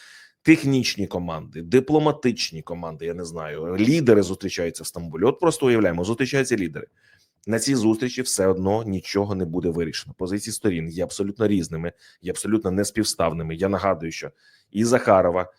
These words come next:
і Пісков розшифрували заяву Володимира Путіна, яка прозвучала в рамках екстреної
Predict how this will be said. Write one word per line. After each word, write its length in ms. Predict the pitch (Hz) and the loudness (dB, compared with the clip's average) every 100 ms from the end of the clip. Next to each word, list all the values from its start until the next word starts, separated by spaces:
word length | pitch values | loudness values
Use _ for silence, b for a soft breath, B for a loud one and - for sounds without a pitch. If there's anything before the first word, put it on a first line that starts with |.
| b - | b -6
і 140 | 101 | -2
Пісков 640 | 107 120 - 98 90 - - | 0 -2 4 6 6 2 -8
розшифрували 1120 | 87 101 117 - 131 127 131 113 107 87 82 | -2 0 2 0 0 4 6 8 6 6 -2
заяву 600 | 78 85 104 101 113 87 | -8 0 2 6 4 4
Володимира 480 | 85 92 95 110 120 | 0 0 2 2 2
Путіна, 480 | 117 98 85 82 82 | 0 -4 -4 -8 -8
яка 300 | 92 92 117 | -6 0 0
прозвучала 540 | 104 95 95 95 85 | 2 0 -2 -2 -2
в 60 | 85 | 0
рамках 340 | 95 92 82 - | 0 -2 -8 -4
екстреної 580 | 101 - 87 85 82 | -4 -4 -10 -8 -8